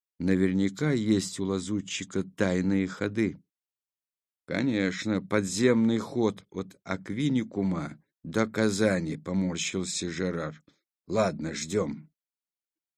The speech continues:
Но ждать не пришлось. Едва-едва стали возвращаться в зал зрители,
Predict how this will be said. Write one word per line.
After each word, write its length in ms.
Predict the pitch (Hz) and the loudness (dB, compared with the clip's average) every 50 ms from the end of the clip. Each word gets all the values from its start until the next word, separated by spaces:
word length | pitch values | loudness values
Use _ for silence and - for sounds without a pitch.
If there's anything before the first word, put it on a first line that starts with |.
| _ _ - | _ _ 2
Но 200 | 139 165 170 156 | 4 4 4 4
ждать 440 | 156 110 101 160 175 202 202 196 | 2 0 2 4 4 4 2 2
не 100 | 175 180 | -2 -2
пришлось. 760 | 180 175 175 165 156 - - 117 123 123 120 - - - - _ _ _ _ _ _ _ _ _ - | -2 -2 -6 -8 -8 -8 -8 -8 -8 -8 -8 -10 -14 -16 -18 _ _ _ _ _ _ _ _ _ -4
Едва-едва 1000 | 90 110 143 151 151 156 170 202 214 208 196 165 156 151 127 123 135 160 160 151 151 | 0 2 2 2 0 0 -2 0 0 0 0 0 0 0 0 2 2 2 2 2 2
стали 380 | 156 - - 151 156 151 139 | 0 0 2 2 4 4 4
возвращаться 1000 | 139 131 135 127 123 123 127 135 131 - - - 151 151 143 143 - - - 123 | 4 2 2 0 0 0 0 0 0 -2 0 2 2 2 2 0 -2 -4 -2 -2
в 100 | 107 98 | -2 -4
зал 340 | 98 - 117 123 127 117 104 | -2 0 2 2 2 2 0
зрители, 760 | 90 92 104 107 127 143 156 156 - 147 143 151 151 147 | -2 -2 0 0 0 0 0 -2 -4 -4 -2 -2 -2 -2